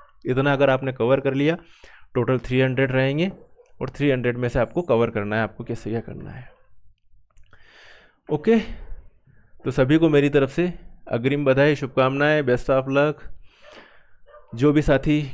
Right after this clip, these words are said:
केमिकल साइंस में जुड़ना चाहते हैं, जितना जल्दी जुड़े उतना बढ़िया है, लेट ना हो।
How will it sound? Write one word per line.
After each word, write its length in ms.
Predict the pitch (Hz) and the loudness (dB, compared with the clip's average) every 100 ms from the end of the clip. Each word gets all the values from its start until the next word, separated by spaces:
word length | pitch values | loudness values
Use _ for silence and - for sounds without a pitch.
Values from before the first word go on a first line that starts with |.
| - | -8
केमिकल 320 | 123 123 131 139 | -2 -2 0 0
साइंस 220 | 139 135 | -2 -2
में 80 | 135 | -2
जुड़ना 240 | 123 135 | 0 0
चाहते 240 | 139 135 147 | 0 -2 -2
हैं, 100 | 127 | -4
जितना 280 | 123 139 | -4 -2
जल्दी 240 | 139 131 135 | 0 0 0
जुड़े 180 | 139 143 | 0 0
उतना 240 | 135 139 | -2 0
बढ़िया 300 | 117 110 110 | 2 2 0
है, 300 | 98 104 110 - - | -2 -10 -14 -18 -6
लेट 300 | 117 127 131 | 0 2 2
ना 180 | 127 131 | -2 -4
हो। 160 | 113 | -4